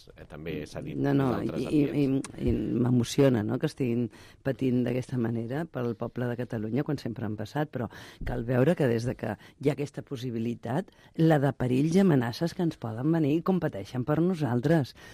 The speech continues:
Speaker 2: Quina pena que no hagin patit tant per nosaltres quan tocava, no?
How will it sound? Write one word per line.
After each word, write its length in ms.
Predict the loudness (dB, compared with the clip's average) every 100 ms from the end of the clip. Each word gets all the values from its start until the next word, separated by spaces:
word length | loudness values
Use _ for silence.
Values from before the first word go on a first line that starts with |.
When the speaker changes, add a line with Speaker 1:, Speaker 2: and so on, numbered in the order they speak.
| -20 -20 4
Speaker 2:
Quina 240 | 6 6
pena 380 | 4 0 0 -2
que 160 | 0 2
no 80 | 4
hagin 160 | 4
patit 320 | 4 2 0 -2
tant 300 | 0 0 -4 -10 -8 0
per 140 | 4
nosaltres 520 | 4 4 2 0 -2 0
quan 140 | -2
tocava, 460 | -2 -6 -6 -8 -12
no? 200 | -6 -6